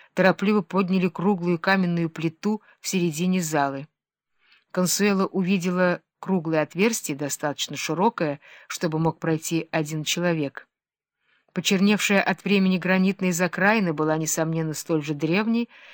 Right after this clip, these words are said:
как и другие архитектурные части здания. Принесли длинную лестницу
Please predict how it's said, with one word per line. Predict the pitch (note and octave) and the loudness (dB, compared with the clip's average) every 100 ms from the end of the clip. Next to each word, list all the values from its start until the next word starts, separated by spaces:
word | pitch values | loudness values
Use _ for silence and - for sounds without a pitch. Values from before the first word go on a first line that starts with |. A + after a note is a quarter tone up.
| - | -6
как | F#3+ F3+ | -2 0
и | F#3+ | 2
другие | F#3+ G3 G3+ A#3 G3+ | 2 2 2 2 2
архитектурные | E3+ D#3 E3 - - - D#3 D3+ D3+ | 0 -4 -8 -8 -8 -6 -6 -4 -2
части | - C#3+ - D#3 | -2 -4 -4 -6
здания. | D3 D3+ D3+ C#3+ C#3 C#3 _ _ _ _ _ _ _ _ _ _ _ | -6 -2 -4 -4 -10 -14 _ _ _ _ _ _ _ _ _ _ _
Принесли | - G3 G#3 - A#3+ | 2 4 4 2 0
длинную | F#3 G#3+ A#3 A#3 G#3+ | 0 2 4 4 4
лестницу | G3 F#3 G#3 G#3 - B3 | 4 2 0 -2 -2 -6